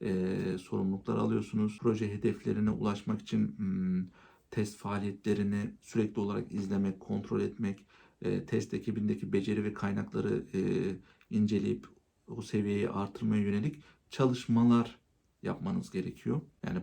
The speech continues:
bunları, e, bir şekilde sağlamanız gerekiyor. Yani bu sertifikayı aldıktan sonra sorumluluk bu noktada artıyor. Gelelim, e, Advanced Level Test Manager sertifikasında kaç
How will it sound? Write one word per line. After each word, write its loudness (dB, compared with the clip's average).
bunları, 4
e, 0
bir 2
şekilde -2
sağlamanız 0
gerekiyor. -4
Yani -2
bu -8
sertifikayı -4
aldıktan -4
sonra -4
sorumluluk -2
bu 0
noktada -2
artıyor. -2
Gelelim, 2
e, -2
Advanced 0
Level 2
Test -4
Manager 0
sertifikasında -6
kaç -6